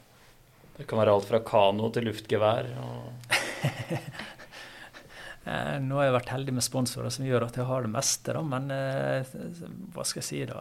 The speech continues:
Speaker 2: Eh, jeg vet rett og slett ikke. Det, det er vel elementer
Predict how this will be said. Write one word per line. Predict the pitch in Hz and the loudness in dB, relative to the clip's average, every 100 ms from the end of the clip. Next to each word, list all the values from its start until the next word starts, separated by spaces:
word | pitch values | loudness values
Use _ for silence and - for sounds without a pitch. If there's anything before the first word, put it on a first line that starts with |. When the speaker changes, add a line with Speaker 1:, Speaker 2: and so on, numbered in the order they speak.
| 131 | -8
Speaker 2:
Eh, | 127 - 123 123 120 - - - - - - _ - - - - - _ _ _ _ - | -6 -6 -6 -6 -10 -16 -20 -20 -20 -20 -20 _ -16 -14 -16 -20 -20 _ _ _ _ -12
jeg | 127 | -8
vet | 113 101 - - | -6 -8 -12 -14
rett | - | -12
og | |
slett | - 123 - | -10 -10 -10
ikke. | 127 156 165 | -10 -8 -4
Det, | 135 139 131 131 135 147 | -4 -4 -6 -6 -6 -4
det | 143 | -2
er | 143 | -2
vel | 127 127 | -4 -6
elementer | 131 131 139 131 - 120 | -6 -4 -4 -6 -8 -8